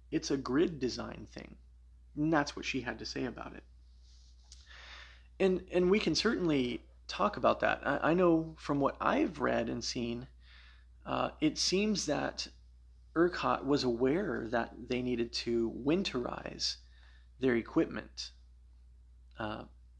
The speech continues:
and it seems as though, from what I've seen, that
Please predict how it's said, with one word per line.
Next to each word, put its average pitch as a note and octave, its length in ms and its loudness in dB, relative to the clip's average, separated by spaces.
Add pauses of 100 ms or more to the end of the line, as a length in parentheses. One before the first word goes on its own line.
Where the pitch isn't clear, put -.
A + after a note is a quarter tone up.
and B2+ 460 2 (100)
it C3 220 -2
seems G3+ 460 0
as A2+ 160 -2
though, A#2+ 200 0
from B2 220 -6
what A#2+ 140 0
I've A2+ 160 -2
seen, B2+ 400 -4
that - 280 -4